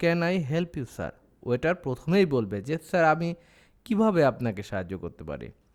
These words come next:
তখন কাস্টমার বলবে, "Could I see your menu card before ordering something?" "আমি কি তোমার মেনু কার্ডটা দেখতে পারি before ordering something?" কোনো কিছু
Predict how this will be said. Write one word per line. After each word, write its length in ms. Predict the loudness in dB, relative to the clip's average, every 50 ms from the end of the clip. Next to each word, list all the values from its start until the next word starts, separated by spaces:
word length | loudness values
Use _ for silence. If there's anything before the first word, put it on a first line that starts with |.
| _ _ _ _ _ _ -20 _ _ 2
তখন 380 | 4 4 4 4 2 2 2
কাস্টমার 500 | 0 2 0 0 2 0 0 2 0 0
বলবে, 440 | 0 0 0 0 2 2 0 0 -2 -6 _ _ _ _ _ _ _ _ -2
"Could 240 | 0 0 0 0 0 4
I 160 | 6 6 6
see 580 | 4 2 -2 -4 -2 -2 -2 -4 _ -4 0 0
your 120 | 0 2 0
menu 380 | 0 -2 0 0 0 -2 -4 -2 -2
card 520 | -2 -2 -2 -2 -6 -14 -18 _ -4 2
before 280 | 2 2 2 2 -4 -4 -2 2
ordering 500 | 4 4 4 4 4 2 0 0 -4 -6 -8 -6 -4
something?" 340 | -2 -2 -2 0 0 0 0 0 -4 _ _ _ _ _ _ _ _ _ _ _ _ _ -4
"আমি 280 | 0 2 4 4 4 2
কি 200 | 2 0 -4 -4
তোমার 500 | 0 2 2 4 4 4 4 2 2 2
মেনু 380 | 2 4 4 6 8 6 6
কার্ডটা 360 | 6 4 0 0 0 -2 -4 -2
দেখতে 320 | -2 -4 -6 -4 -6 -4
পারি 340 | -2 -2 -2 -2 -4 -6 -8 -8 -2 0
before 400 | 2 2 0 0 0 0 0 0 -2 -2
ordering 540 | 2 4 4 4 4 2 0 0 0 -2 -4 -6 -6
something?" 400 | -6 -4 -4 -4 -6 -6 -8 -8
কোনো 320 | -8 -6 -4 -2 -2 -2 -2
কিছু 380 | -4 -8 -10 -10 -8 -10 -10